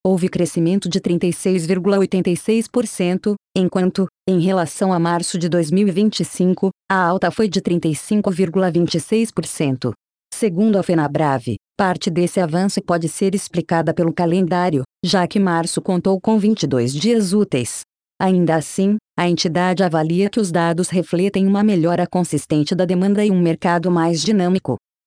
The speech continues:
O mês de março confirmou um desempenho disseminado entre os principais segmentos e um primeiro trimestre entre os melhores da série histórica,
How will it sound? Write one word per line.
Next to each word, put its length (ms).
O 60
mês 320
de 80
março 400
confirmou 560
um 100
desempenho 600
disseminado 680
entre 220
os 100
principais 560
segmentos 640
e 60
um 20
primeiro 420
trimestre 600
entre 240
os 100
melhores 500
da 140
série 340
histórica, 720